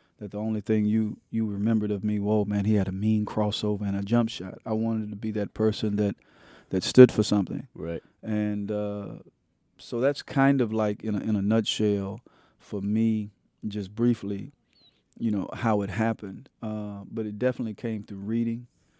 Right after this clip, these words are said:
Speaker 1: through engaging people in conversation. And then I knew at that time, you know, Arundhati Roy, uh, political activist or author, she said, "Once you see something, you can't unsee it. To be silent, to say nothing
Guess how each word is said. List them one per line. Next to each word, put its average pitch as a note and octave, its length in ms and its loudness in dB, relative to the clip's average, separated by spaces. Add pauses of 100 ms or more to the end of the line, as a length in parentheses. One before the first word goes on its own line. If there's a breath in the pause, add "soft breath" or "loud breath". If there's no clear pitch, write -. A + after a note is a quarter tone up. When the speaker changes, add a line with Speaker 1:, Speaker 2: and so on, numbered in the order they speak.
(280)
Speaker 1:
through G#2+ 140 -4
engaging G#2+ 480 0
people G#2+ 340 -4
in G2+ 80 -6
conversation. G#2+ 960 -6 (160)
And G#2 140 -8
then A2+ 100 -4
I A2+ 120 -4
knew A#2+ 200 0
at A2 100 -2
that G#2+ 180 -2
time, A2+ 340 -2
you A2 80 -2
know, G2+ 100 -6
Arundhati G#2+ 480 0
Roy, G#2+ 400 4 (640 soft breath)
uh, G2+ 100 -10
political G#2 440 -6
activist G#2 440 -6
or G2 180 -8
author, G#2 380 -4 (240)
she - 240 -14
said, A2 340 -6
"Once A2 220 -8
you G#2+ 80 -10
see A#2+ 240 -6
something, G#2+ 420 -8
you G2+ 140 -8
can't G#2+ 240 -6
unsee G2 480 -4
it. - 140 -16
To G#2 80 -12
be G2 120 -10
silent, G#2 560 -6
to - 100 -14
say G2 200 -8
nothing A2 480 -6